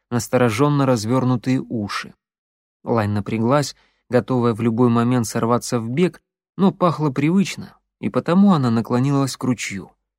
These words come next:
В тот же миг Глок прыгнул и вцепился клыками в шею, ломая позвонки. «Мир изменился»,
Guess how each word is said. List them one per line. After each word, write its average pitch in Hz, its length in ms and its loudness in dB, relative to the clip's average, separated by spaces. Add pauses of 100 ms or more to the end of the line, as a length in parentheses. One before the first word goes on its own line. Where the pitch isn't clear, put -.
(300)
В - 80 -20
тот 117 180 -2
же 107 160 -2
миг 127 320 -2 (300)
Глок 131 500 0
прыгнул 131 560 2 (180)
и 131 100 -2
вцепился - 580 -2
клыками 123 480 0
в 113 80 -4
шею, 139 420 0
ломая 120 460 2
позвонки. 110 840 -4 (1200)
«Мир 147 340 2
изменился», 143 800 0